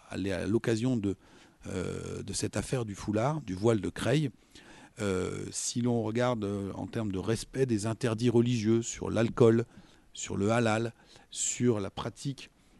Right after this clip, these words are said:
euh, de la prière le vendredi, sur, pour les femmes, le port du voile, tous ces indicateurs sont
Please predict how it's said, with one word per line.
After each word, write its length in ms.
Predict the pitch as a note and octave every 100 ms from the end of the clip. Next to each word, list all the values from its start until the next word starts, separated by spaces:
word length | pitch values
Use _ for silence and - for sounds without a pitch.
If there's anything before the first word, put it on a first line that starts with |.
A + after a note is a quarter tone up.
| - -
euh, 540 | G#2+ G2+ G2 G2 F#2+ F#2
de 100 | G2+
la 140 | G2+
prière 400 | - A#2 A#2+ A#2
le 80 | A2
vendredi, 580 | A2 B2 B2+ A#2 A2+ A#2+
sur, 400 | - - B2 -
pour 220 | - G#2
les 80 | G#2+
femmes, 320 | - A#2+ A2+
le 80 | G2+
port 280 | - C3 A#2
du 100 | C3
voile, 340 | A#2 A2+ A2+ - - - _ _ -
tous 160 | G3+
ces 220 | F3 C#3+
indicateurs 640 | C3 C3+ C3 C3 - E3+ -
sont 280 | - D#3